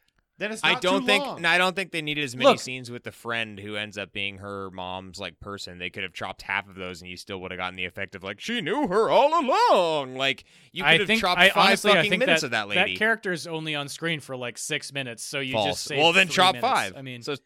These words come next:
Speaker 2: okay, well, that's one. That's a
Speaker 1: I
Speaker 2: place
Speaker 1: think
Speaker 2: to
Speaker 1: you're
Speaker 2: start.
Speaker 1: wrong.
Speaker 2: You could
Speaker 1: I
Speaker 2: start
Speaker 1: think,
Speaker 2: there.
Speaker 1: I
Speaker 2: You
Speaker 1: think
Speaker 2: could start there.
Speaker 1: Ah, Jesus.
Speaker 2: Yeah, if you
Speaker 3: Look,
Speaker 2: start,
Speaker 3: I
Speaker 2: if you start there, and if you speed your credits up a little bit, you're talking about two hours instead of a hundred and thirty. You're doing good.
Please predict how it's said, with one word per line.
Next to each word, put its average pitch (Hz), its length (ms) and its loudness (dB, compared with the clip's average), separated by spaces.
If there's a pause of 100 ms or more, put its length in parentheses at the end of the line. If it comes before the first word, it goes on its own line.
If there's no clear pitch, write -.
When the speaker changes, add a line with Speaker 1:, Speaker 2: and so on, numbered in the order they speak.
(120)
Speaker 2:
okay, 143 260 0
well, 131 160 -2
that's 131 220 0
one. 127 240 -2
That's 135 180 -4
a - 40 -10
Speaker 1:
I - 20 -12
Speaker 2:
place 147 160 -2
Speaker 1:
think - 140 -6
Speaker 2:
to - 20 -6
Speaker 1:
you're 240 100 -2
Speaker 2:
start. - 120 -2
Speaker 1:
wrong. 247 100 -4
Speaker 2:
You 220 80 -4
could 170 80 -4
Speaker 1:
I - 20 -4
Speaker 2:
start 139 240 -2
Speaker 1:
think, 233 80 -10
Speaker 2:
there. 98 240 -4
Speaker 1:
I 175 60 -8
Speaker 2:
You 165 60 -12 (180)
Speaker 1:
think 196 180 -6
Speaker 2:
could - 140 -12
start - 480 -4
there. 92 380 -6 (180)
Speaker 1:
Ah, 98 40 -20 (380)
Jesus. 87 640 -20 (240)
Speaker 2:
Yeah, - 140 0
if 214 120 4
you 180 80 4
Speaker 3:
Look, 160 80 0
Speaker 2:
start, 185 200 0
Speaker 3:
I 214 240 0
Speaker 2:
if 160 220 -8
you 131 80 0
start 160 400 -2
there, 175 180 -2
and 202 80 -2
if 185 100 -8
you 127 100 -8
speed 151 280 -8
your 165 100 -6
credits 175 360 -6
up 214 160 -8
a - 20 -8
little 214 220 -6
bit, 220 180 -2
you're 240 140 -14
talking 180 400 -6
about 185 240 -6
two 208 180 -8
hours 214 340 -2
instead 143 300 -8
of 156 60 -8
a 156 80 -4
hundred 175 260 -6
and 180 140 -16
thirty. 202 260 -8
You're 101 180 -8
doing 165 280 -6
good. 170 320 -2